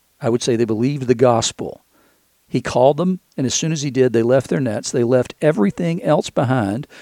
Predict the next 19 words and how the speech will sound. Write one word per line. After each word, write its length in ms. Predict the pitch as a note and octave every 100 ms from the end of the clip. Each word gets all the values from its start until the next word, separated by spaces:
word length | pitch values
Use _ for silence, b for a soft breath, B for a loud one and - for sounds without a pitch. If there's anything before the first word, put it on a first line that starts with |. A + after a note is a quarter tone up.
| B _
their 160 | C3+
career, 640 | A#2+ - B2 B2 C#3 E3 G#3 -
their 180 | A#2
business, 760 | G2+ G2+ B2 D#3 G3 G3+ - - b -
their 120 | A#2
<laughs> 140 | - -
father, 540 | - - - - - B B B B B _
and 300 | D#3 C3 C3 - _
they 160 | B2+ B2
left 320 | B2 C3+ -
it 100 | C#3
all 260 | - A#2 B2+
behind 720 | A#2 G2+ C#3+ C#3 G#2+ G2 - - _ _ _ _ -
because 260 | C3 B2
they 120 | A2+
saw 320 | G#2 - C#3 C#3
something 400 | - B2+ C3 A2
more 180 | A2
valuable 720 | G2+ A2 A2 A2 G2 G2+ G2